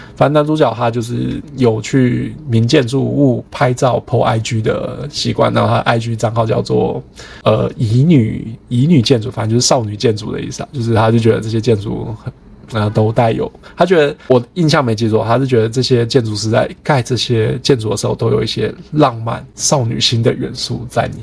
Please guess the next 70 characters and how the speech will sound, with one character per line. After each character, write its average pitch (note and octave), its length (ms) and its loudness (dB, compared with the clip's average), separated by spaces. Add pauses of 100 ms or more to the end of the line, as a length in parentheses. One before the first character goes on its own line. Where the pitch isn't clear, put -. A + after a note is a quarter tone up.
面， - 160 -10 (280)
对。 - 200 -4 (580)
那， - 320 0 (140)
嗯， E3 320 -2
这 C#4 120 2
部 C#4 120 4
剧 G3+ 180 4
其 C#3 160 2
实 B2 60 2
没 A#2+ 100 2
有 A#2 80 4
什 A2+ 80 -4
么 - 80 -6
爱 B2 160 0
情 C3 180 -8
的 - 80 -10
成 B2 200 -8
分 A#2+ 120 -4
啊， - 140 -8
就 A#2+ 100 -6
是 B2 380 -2
那 B2+ 140 2
个 A#2+ 420 0 (120)
男 B2 180 2
主 C3+ 120 2
角 C3+ 200 2
其 A2+ 160 -4
实 G#2+ 40 -4
就 A2 80 -6
是 A2+ 160 -6
一 B2 60 -6
个 - 200 -4
五-， - 200 -6 (240)
五 A#2 220 0
十 A#2 180 0
几 A#2+ 140 0
岁 A#2+ 180 2
的 A2+ 200 -2
大 - 260 -2
叔， - 240 -8
然 A2+ 80 -4
后 G#2+ 60 0
女 A2 100 -2
主 A2 100 -2
角 G#2+ 140 4
就 A2+ 80 -4
是 A2 80 -2
女 A2+ 160 -2
大 - 180 -2
神 - 180 -8
嘛， A#2 200 -12
就 B2 100 -2
是 A2+ 60 2
他 A#2+ 80 2
设 A#2 220 0
定 G#2 180 -8
是 G#2 60 -10
这 G#2+ 100 -4
样。 - 100 -8
那 B2 220 0
他 D3+ 100 -2
们 D3 100 2
有 A#2+ 120 4
点 A#2 100 4
像 A#2+ 160 2
师 D#3 300 0
徒 A2+ 260 -4
的 A2 280 -2
概 A#2 220 -2
念 A2 220 -8